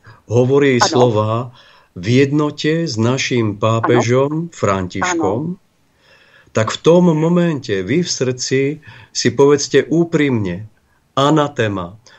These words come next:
Speaker 1: To znamená, to slovo znamená, v-, keď je to priamo, nech je prekliatý, ale zároveň znamená, nech je vylúčený.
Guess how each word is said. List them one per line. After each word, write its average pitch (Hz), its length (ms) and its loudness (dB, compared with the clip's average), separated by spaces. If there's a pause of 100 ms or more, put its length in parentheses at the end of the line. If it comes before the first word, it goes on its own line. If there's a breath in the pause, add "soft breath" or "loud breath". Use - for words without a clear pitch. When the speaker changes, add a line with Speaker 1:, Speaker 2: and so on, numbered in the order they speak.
(220 soft breath)
Speaker 1:
To 123 100 -4
znamená, 139 640 0 (560 soft breath)
to 107 240 -2
slovo 175 240 2
znamená, 139 640 0
v-, 98 400 -12 (440)
keď 131 180 0
je 139 100 0
to 135 120 0
priamo, 131 680 0
nech 135 160 -4
je 135 100 -2
prekliatý, 104 640 -4 (140)
ale 127 240 4
zároveň 139 480 2
znamená, 135 440 -2
nech 131 140 0
je 131 100 0
vylúčený. 120 760 -2